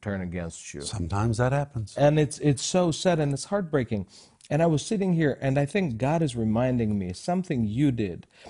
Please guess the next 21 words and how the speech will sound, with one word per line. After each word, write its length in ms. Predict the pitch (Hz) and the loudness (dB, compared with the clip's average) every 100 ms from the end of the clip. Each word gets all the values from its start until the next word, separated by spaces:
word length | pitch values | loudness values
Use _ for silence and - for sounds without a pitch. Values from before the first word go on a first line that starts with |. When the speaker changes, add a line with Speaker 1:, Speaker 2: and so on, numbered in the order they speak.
| - | -8
Speaker 1:
You 120 | 123 | 2
were 100 | 139 | 2
talking 240 | 127 160 160 | 4 2 4
about 200 | 143 123 | 4 4
encouraging 600 | 110 - 139 147 165 160 | 2 0 0 0 -2 -4
each 160 | 160 | -2
other. 400 | 180 175 170 165 - _ _ - - _ | -2 -2 -4 -8 -12 _ _ -20 -20 _
I'm 200 | - 139 | 2 4
not 180 | 165 160 | 4 4
gonna 160 | 147 139 | 2 4
give 220 | 135 117 | 2 4
the 80 | 117 | 4
name 240 | 131 170 | 4 2
of 100 | 151 | 0
this 160 | 160 - | -4 -2
church. 380 | 139 127 107 | -2 -2 -2
When 160 | 117 113 | -2 0
there 120 | 117 | 0
was 200 | 110 95 | 0 -2
a 40 | 95 | -8
church, 440 | - 185 160 | -4 0 0